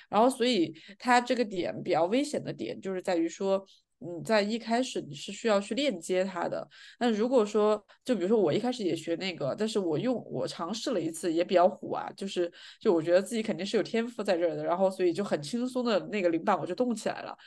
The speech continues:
然后，然后甚至，呃，就是用这个去做了朋友的脉轮的疗愈。但是呢，事实是我做完那个疗愈之后，完了之后，呃，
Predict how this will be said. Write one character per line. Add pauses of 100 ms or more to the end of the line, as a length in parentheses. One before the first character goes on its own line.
(320)
然
后，
然
后
甚
至， (640)
呃，
就
是
用
这
个
去 (180)
做
了
朋
友
的
脉
轮
的
疗
愈。 (400)
但
是
呢，
事
实
是
我
做
完
那
个
疗
愈
之
后，
完
了
之
后， (520)
呃，